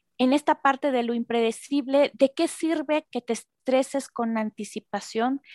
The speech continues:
de algo que también, por ser impredecible, no sabemos si va a pasar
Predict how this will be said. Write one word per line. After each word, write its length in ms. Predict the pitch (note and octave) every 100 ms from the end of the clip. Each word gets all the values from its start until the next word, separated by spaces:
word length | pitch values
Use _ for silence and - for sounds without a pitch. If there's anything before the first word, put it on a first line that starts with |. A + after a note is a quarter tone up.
| -
de 200 | A#3 C#4
algo 400 | D4 D4+ A3+ A3+
que 140 | - C4
también, 720 | B3 B3 B3 C#4+ D4+ E4 F#4
por 140 | - A#3+
ser 200 | D4+ D4+
impredecible, 600 | D4 C4 A#3 - C#4+ C#4
no 80 |
sabemos 360 | C#4+ C#4 C#4 C#4
si 100 | B3+
va 80 | C4
a 80 | -
pasar 400 | B3+ - C4